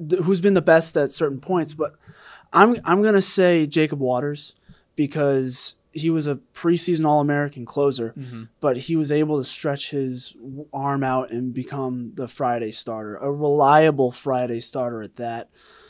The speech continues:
Speaker 1: Um, he, he had an incredible start against Texas. Unfortunately d-, for him, he did not get the win, but, uh,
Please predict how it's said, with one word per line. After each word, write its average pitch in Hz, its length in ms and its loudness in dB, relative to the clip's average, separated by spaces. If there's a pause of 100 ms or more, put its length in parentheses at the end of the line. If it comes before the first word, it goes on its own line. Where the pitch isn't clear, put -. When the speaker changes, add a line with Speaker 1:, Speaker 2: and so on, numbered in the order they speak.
(160)
Speaker 1:
Um, 120 500 -6 (100)
he, 143 280 -8
he 151 140 -2
had 147 120 4
an 143 40 -4
incredible 139 460 -2
start 139 340 0
against 127 360 -6
Texas. 127 560 -6 (340)
Unfortunately 151 640 2
d-, 151 180 -10
for 143 180 -8
him, 160 260 0
he 147 120 -4
did 135 120 0
not 135 240 -2
get 139 140 -12
the 117 80 -10
win, 143 440 -2
but, 123 240 -2 (600)
uh, 147 120 -10